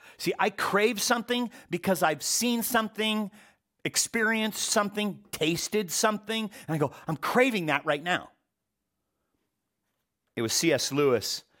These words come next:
who said this, and it's one of my favorite quotes. C S Lewis said, "If I find in myself a desire which no experience in this world can satisfy,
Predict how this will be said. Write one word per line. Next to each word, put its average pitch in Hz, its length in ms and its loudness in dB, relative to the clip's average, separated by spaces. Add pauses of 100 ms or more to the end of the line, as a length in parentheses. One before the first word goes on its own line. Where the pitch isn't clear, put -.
(240)
who 127 140 -2
said 117 320 0
this, 104 320 -2
and 107 80 -4
it's - 140 -8
one 156 120 0
of 135 80 0
my 98 160 -2
favorite 120 600 -4
quotes. 92 360 -6
C 190 220 -2
S 160 180 -2
Lewis 147 200 0
said, 127 260 0 (720)
"If 165 160 0
I 294 180 4
find 226 540 0
in 151 100 -4
myself 185 800 0
a 151 160 -2
desire 117 880 0 (880)
which 185 320 0
no 262 240 4
experience 262 960 0
in 208 260 2
this 277 320 2
world 147 640 0 (240)
can 170 140 -4
satisfy, 220 760 -2